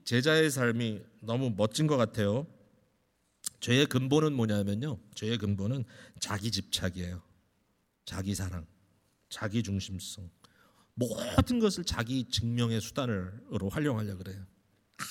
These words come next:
아주 어떨 때는 하찮은 건 너무 작은 거 하나 가지고, 사람과의 관계 하나 가지고도 자기 증명하려고 그래요. 그래가지고 그 관계가 틀려지면, 누가 자기보다 딴 사람을 더 좋아하면 당장 막 분노가 나고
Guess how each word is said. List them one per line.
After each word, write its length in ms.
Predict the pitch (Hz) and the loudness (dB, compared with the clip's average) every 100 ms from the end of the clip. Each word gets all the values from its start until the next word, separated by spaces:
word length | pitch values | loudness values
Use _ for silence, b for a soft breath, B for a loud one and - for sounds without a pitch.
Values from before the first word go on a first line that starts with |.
| B B B B | B B B B
아주 180 | - 302 | -2 0
어떨 260 | 185 190 | 0 -2
때는 200 | 190 175 | -2 -4
하찮은 420 | 165 202 - 165 123 | -4 -4 -4 -4 -4
건 180 | 104 | -6
너무 280 | 160 269 320 | -4 -4 -4
작은 300 | - 135 143 | 0 0 0
거 100 | 156 135 | 0 0
하나 160 | 127 | -2
가지고, 300 | 101 95 98 - B B | -4 -6 -12 -16 B B
사람과의 520 | - 202 208 185 156 | -2 0 2 2 0
관계 380 | - - 143 160 | -2 0 2 2
하나 200 | 151 120 | 0 0
가지고도 580 | 101 90 95 101 117 147 - b b | -2 -4 -4 -6 -6 -10 -12 b b
자기 340 | - 139 143 | -4 0 0
증명하려고 600 | 160 110 107 98 104 101 | 0 0 -2 -2 -6 -12
그래요. 140 | 101 98 | -16 -4
그래가지고 640 | 147 151 143 135 151 185 b b b b b b | 0 2 0 -2 -6 -6 b b b b b b
그 100 | - | -2
관계가 400 | 135 131 139 147 147 | 0 0 -2 -4 -4
틀려지면, 600 | - 302 294 214 135 175 - - _ _ - | -2 2 4 2 -2 -4 -6 -16 _ _ -6
누가 280 | 131 147 135 - | -2 0 -2 -6
자기보다 420 | - 127 139 139 135 | -4 -2 -2 -2 -2
딴 220 | - 233 | 2 4
사람을 260 | 208 180 143 | 4 4 0
더 80 | 135 | 0
좋아하면 520 | 117 110 101 139 185 - | 0 0 -2 -6 -10 -8
당장 880 | - 285 359 392 403 370 339 226 127 | -2 0 0 -2 -4 -6 -8 -10 -8
막 260 | 120 _ | -10 _
분노가 400 | - 135 143 135 | -4 0 0 0
나고 320 | 110 95 147 | -2 -4 -8